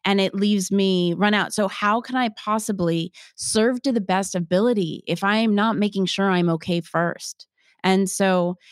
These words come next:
it's so important in our journey as successful creators and builders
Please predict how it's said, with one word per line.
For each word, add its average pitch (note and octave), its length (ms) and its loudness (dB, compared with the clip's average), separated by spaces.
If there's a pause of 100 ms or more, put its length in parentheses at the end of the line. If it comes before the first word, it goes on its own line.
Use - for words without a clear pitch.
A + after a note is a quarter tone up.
(200)
it's A3 180 0
so A#3 220 2
important G#3+ 460 2
in F3+ 160 2
our F#3+ 160 2
journey F3+ 560 0
as D#3+ 240 -2
successful E3+ 580 -2
creators F3 580 0
and E3 160 0
builders E3+ 540 0